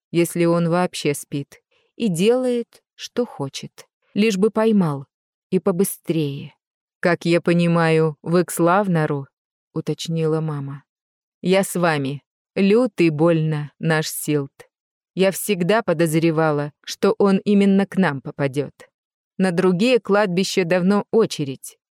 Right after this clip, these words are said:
поэтому наши и гребёт всех подряд. На Красном-то вечный недобор покойников». От переживаний мама всегда начинала много болтать,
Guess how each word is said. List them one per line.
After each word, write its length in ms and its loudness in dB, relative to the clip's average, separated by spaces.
поэтому 500 2
наши 360 0
и 60 2
гребёт 420 2
всех 300 -2
подряд. 580 -2
На 120 0
Красном-то 800 -2
вечный 640 -2
недобор 540 0
покойников». 920 -4
От 180 -4
переживаний 800 0
мама 320 0
всегда 460 -2
начинала 600 0
много 380 2
болтать, 640 -6